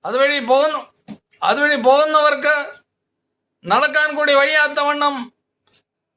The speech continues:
ഇതായിരിക്കുകയാണ്, മോശമായിരിക്കുകയാണ്. എത്ര മോശമായിരുന്നിട്ടും എത്ര മോശമായിക്കൊണ്ടിരിക്കുകയാണ് ഈ കൊട്ടാരക്കര ടൗൺ എന്നുള്ളത്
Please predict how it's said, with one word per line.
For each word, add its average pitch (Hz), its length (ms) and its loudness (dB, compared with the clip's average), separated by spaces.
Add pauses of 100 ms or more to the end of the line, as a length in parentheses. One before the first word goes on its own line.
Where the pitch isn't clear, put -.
(380)
ഇതായിരിക്കുകയാണ്, 254 800 0
മോശമായിരിക്കുകയാണ്. 247 1000 0 (1400)
എത്ര 262 420 -2 (100)
മോശമായിരുന്നിട്ടും 262 1400 -2
എത്ര 226 420 0
മോശമായിക്കൊണ്ടിരിക്കുകയാണ് 240 1400 0 (140)
ഈ 185 140 0
കൊട്ടാരക്കര 233 600 0 (160)
ടൗൺ 247 220 0
എന്നുള്ളത് 247 420 0